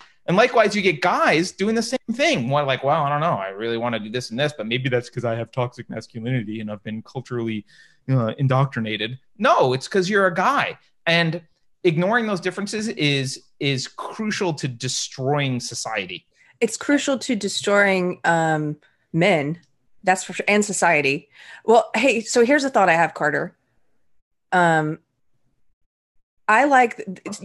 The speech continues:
Speaker 2: you, you're, you have talked to me about universal principles, right? And they definitely don't have universal principles on this issue because they say, they used to say, before they even said that s-, that, that gender was a social construct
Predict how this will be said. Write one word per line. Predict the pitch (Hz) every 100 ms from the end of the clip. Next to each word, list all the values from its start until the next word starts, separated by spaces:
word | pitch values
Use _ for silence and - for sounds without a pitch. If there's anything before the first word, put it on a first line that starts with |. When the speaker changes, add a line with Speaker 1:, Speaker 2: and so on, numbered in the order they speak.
| 214
Speaker 2:
you, | 254
you're, | 208 269 277
you | 214 233 277 254 _ _
have | 220 214
talked | 180 175
to |
me | 190
about | 165 151
universal | 165 160 156 -
principles, | 147 156 156 160 131
right? | 135 156 - _ _ - - - _ _ _ -
And | 220 208 196 190
they | 190 208
definitely | 240 254 262
don't | 185 190 190 208
have | 208 202
universal | 208 202 208 208 202 _
principles | - 180 208 214 220
on | - 208
this | 214 220 -
issue | 214 208 247 247
because | 208 208 175 -
they | 196 214
say, | 254 247 208 196 196 _ 220
they | 226
used | 226 277 -
to | 277
say, | - 214
before | 180 190 294 349
they | 359
even | 262 220
said | - 226
that | 180
s-, | - - -
that, | 180 170 - _
that | 180 151 - _
gender | 185 175 175 196 196 226
was | 202
a | 180
social | - 180 -
construct | - 185 185 190 185